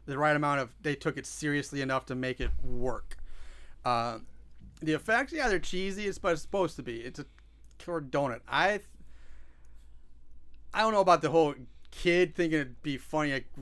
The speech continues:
killer donut thing, but I don't know. I, you, uh, you guys, Aaron rambled on long enough, so I'm not going to. I think it's so bad it's good.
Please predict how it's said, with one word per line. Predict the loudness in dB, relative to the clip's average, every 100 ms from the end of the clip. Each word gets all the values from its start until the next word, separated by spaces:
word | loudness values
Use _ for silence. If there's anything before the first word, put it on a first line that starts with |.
| -2
killer | 0 0
donut | 0 0 0 -2
thing, | -4 -2 -2
but | 2 2 2 -4 0
I | 2
don't | 2
know. | -2 -6
I, | 2 4 6 6 2 -2 -12 -14 -14 -16 -16 -16 -16 -16 -12
you, | -4 -4 -2
uh, | 0 0
you | 0 4
guys, | 4 4 -4 0
Aaron | 4 6
rambled | 6 4 2
on |
long | 0 -2
enough, | -4
so | -2
I'm | 0
not | 0
going | 0 -4
to. | 4
I | 8 8
think | 6 0
it's | 2
so | 4
bad | 6 6
it's | 4
good. | 2 2